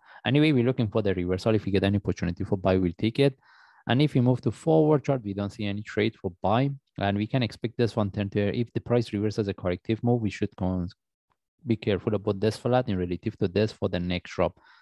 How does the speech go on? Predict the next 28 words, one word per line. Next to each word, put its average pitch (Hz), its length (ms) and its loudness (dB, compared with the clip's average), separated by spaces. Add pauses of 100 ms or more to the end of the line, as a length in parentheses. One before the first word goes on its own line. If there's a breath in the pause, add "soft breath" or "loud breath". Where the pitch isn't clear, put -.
(120 soft breath)
The 101 80 0
only 127 220 4
question 101 320 0
is 90 160 -4
this - 300 -10
one, 92 160 -2
whether 113 240 4
we 101 100 4
should - 200 -4
consider 101 380 0
this 101 200 0
one 87 200 -4
or 87 100 -8
not. 87 220 -4
That's 104 160 -2
why 123 220 2 (500 soft breath)
if 123 240 2
this 127 200 2
one 104 120 2
turn 101 180 -2
to - 140 -4
flat, 110 380 0 (1080)
we 104 100 -2
need 101 180 -4
to - 100 -10
be 92 100 -6
quite - 320 -8
careful 87 480 -4